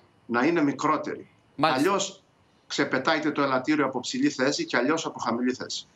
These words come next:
Speaker 2: Άρα, κύριε Πρίτανη, για να
Speaker 1: Επομένως,
Speaker 2: ολοκληρώσετε,
Speaker 1: χρειάζεται προσοχή.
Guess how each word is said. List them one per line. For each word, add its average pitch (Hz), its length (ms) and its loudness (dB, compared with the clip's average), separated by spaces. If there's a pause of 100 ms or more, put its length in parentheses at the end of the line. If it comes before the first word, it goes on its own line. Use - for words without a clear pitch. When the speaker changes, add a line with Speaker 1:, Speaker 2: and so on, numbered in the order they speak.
Speaker 2:
Άρα, 214 480 2
κύριε 208 260 2
Πρίτανη, 220 380 2
για 220 80 0
να - 20 2
Speaker 1:
Επομένως, 196 280 2 (180)
Speaker 2:
ολοκληρώσετε, 180 380 0
Speaker 1:
χρειάζεται 214 220 0
προσοχή. - 500 -4